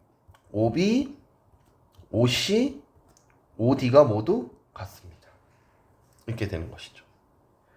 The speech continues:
네, 육 번 봐볼게요. 육 번. 자, 육 번. 자, 여기까지만 지우도록 합시다. 육 번. 육 번에서는 우리한테,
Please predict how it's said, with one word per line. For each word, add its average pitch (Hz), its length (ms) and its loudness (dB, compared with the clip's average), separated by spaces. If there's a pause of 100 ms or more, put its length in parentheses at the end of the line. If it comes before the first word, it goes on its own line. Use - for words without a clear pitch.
(640)
네, 123 120 2
육 226 200 0
번 269 180 10
봐볼게요. 127 380 4
육 113 180 -8
번. 127 460 -2 (420)
자, 90 200 -14
육 117 220 -8
번. 107 400 -2 (220)
자, - 60 -20 (180)
여기까지만 110 680 -6
지우도록 101 440 -12
합시다. - 320 -20 (1000)
육 104 260 -14
번. 113 340 -6 (2000)
육 156 180 -4
번에서는 170 640 6
우리한테, 113 720 -2